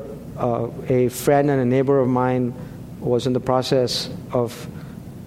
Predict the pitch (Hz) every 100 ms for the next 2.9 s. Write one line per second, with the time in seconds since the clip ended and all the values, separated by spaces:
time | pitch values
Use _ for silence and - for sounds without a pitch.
0 | - 120 113 117 123 123 127 123 - -
1 | - - - - - 117 113 113 131 127
2 | 120 131 117 120 123 127 123 -